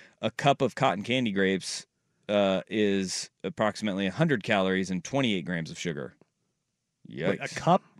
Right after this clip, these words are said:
Speaker 2: So
Speaker 1: A
Speaker 2: versus
Speaker 1: cup,
Speaker 2: a
Speaker 1: a
Speaker 2: single?
Speaker 1: cup, no, a cup of grapes contains sixty-two calories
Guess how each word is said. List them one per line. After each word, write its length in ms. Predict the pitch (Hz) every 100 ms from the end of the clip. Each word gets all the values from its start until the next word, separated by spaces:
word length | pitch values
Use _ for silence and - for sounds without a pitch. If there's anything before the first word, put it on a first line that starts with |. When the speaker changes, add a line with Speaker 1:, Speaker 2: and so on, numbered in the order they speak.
| 160
Speaker 2:
So 240 | - 151 -
Speaker 1:
A 100 | 131
Speaker 2:
versus 100 | 147
Speaker 1:
cup, 140 | 180
Speaker 2:
a 20 | 185
Speaker 1:
a 140 | 156
Speaker 2:
single? 160 | 147 170
Speaker 1:
cup, 220 | 170 -
no, 260 | 135 120 110
a 60 |
cup 320 | - 160 165
of 260 | 156 131 110
grapes 640 | 117 120 117 104 - -
contains 480 | - 107 117 110 101
sixty-two 540 | - 131 - 117 120 104
calories 640 | 110 101 98 95 95